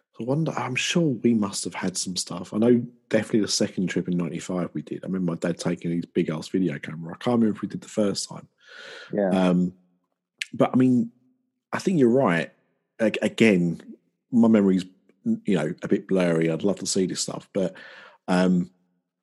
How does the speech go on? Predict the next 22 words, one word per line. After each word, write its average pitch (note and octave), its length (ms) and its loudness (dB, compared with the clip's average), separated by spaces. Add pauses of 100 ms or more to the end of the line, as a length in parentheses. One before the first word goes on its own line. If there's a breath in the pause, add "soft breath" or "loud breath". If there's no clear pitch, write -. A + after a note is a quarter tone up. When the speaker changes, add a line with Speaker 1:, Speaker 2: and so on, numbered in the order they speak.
(140)
Speaker 1:
one B2 200 4
of C3+ 60 2
the B2+ 60 -2
things B2+ 220 4
that A2 100 2
I G2 140 4
remember F#2 580 2 (460)
and F#2 80 0
I F2 40 0
don't B2 200 4
think A#2 140 2
it G2+ 40 0
lasted G2+ 320 0
very F2+ 200 -2
long, E2+ 260 -2
but - 220 -8
they A2 280 4 (140)
did F2+ 360 2
in F2+ 160 -2
Frontierland F2 920 -2 (520 soft breath)
a F#2 220 2
proper F#2 800 0